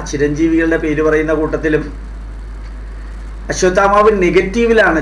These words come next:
ച-, ചി-, ചിരഞ്ജീവിയായി മാറിയത്. പക്ഷേ ഹനുമാൻ പോസിറ്റീവിലാണ്, വിഭീഷണൻ പോസിറ്റീവിലാണ്, വ്യാസൻ പോസിറ്റീവിലാണ്, കൃപര് പോസിറ്റീവിലാണ് ചിരഞ്ജീവിയായി മാറിയത്. ആ ചിരഞ്ജീവികളുടെയും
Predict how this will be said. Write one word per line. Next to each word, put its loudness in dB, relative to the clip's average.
ച-, -4
ചി-, -6
ചിരഞ്ജീവിയായി 2
മാറിയത്. -4
പക്ഷേ 0
ഹനുമാൻ 0
പോസിറ്റീവിലാണ്, 0
വിഭീഷണൻ -2
പോസിറ്റീവിലാണ്, -2
വ്യാസൻ -2
പോസിറ്റീവിലാണ്, -2
കൃപര് 4
പോസിറ്റീവിലാണ് 2
ചിരഞ്ജീവിയായി 2
മാറിയത്. -8
ആ 4
ചിരഞ്ജീവികളുടെയും -2